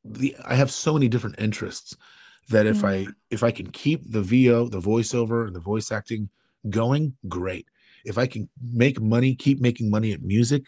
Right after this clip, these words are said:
Speaker 1: great. If I can sell scripts and get paid to doctor other people's scripts, great.
Speaker 2: Mm.
Speaker 1: Anything that I can do to get my hands on to show, like, something that I'm passionate about and love doing,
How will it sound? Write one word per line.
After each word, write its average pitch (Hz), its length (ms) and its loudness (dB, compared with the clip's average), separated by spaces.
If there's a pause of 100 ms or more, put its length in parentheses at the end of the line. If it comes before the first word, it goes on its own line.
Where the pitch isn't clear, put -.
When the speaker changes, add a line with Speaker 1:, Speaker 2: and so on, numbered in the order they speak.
(120)
Speaker 1:
great. 90 420 0 (260)
If 107 120 0
I 120 80 -4
can 101 300 -8 (240)
sell 123 480 -2
scripts - 540 -6
and 90 300 -10 (360)
get 107 220 0
paid 120 260 4
to 113 60 6
doctor 107 380 2
other 107 140 -2
people's 117 300 -4
scripts, 131 360 -4 (180)
great. 208 300 4
Speaker 2:
Mm. 190 300 -6 (760)
Speaker 1:
Anything 139 440 4
that 131 120 2
I 117 80 2
can 104 240 -2
do 117 320 2
to 98 100 -4
get 101 160 -6
my 95 140 -6
hands 104 400 -2
on 98 220 -4
to 92 120 -8
show, 104 640 -4
like, 92 260 -4 (720)
something 123 360 0
that 104 100 -2
I'm 87 100 -8
passionate 107 420 -4
about 90 240 -2
and 82 120 -10
love 92 360 -4
doing, 98 360 -2